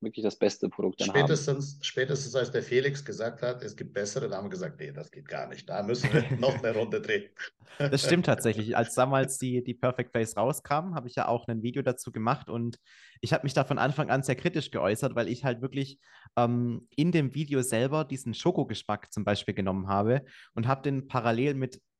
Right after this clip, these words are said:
Speaker 3: vier
Speaker 1: Mhm.
Speaker 3: anderen Schokogeschmäckern verglichen, wie ich's halt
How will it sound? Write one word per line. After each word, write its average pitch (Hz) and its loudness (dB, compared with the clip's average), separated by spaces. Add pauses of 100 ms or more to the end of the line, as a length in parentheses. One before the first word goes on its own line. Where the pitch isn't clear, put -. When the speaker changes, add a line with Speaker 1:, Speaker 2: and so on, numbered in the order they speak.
Speaker 3:
vier 156 2
Speaker 1:
Mhm. - 0
Speaker 3:
anderen 123 -2 (360)
Schokogeschmäckern 123 -2
verglichen, 117 -2 (200)
wie 175 4
ich's - 0
halt 147 0